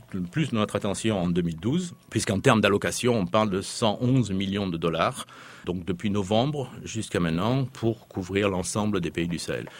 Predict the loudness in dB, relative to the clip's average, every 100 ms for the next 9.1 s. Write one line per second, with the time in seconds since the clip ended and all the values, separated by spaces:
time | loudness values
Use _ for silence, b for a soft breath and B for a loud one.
0 | B B 4 6 6 4 -2 0 0 2
1 | 0 0 0 0 2 2 2 0 0 -2
2 | -2 -2 -2 -6 -8 -10 -4 -2 -2 -2
3 | -4 -6 -8 -8 -8 -6 -6 -8 -8 -6
4 | -8 -8 -12 -14 B B B B -10 -8
5 | -6 -4 -6 -6 -8 -4 -2 0 -2 -4
6 | -8 -8 -4 -6 -6 -10 -10 -8 -8 -8
7 | -6 -6 -8 -8 -8 -8 -12 -10 -8 -4
8 | -6 -6 -2 -2 -2 -6 -4 -4 -4 -6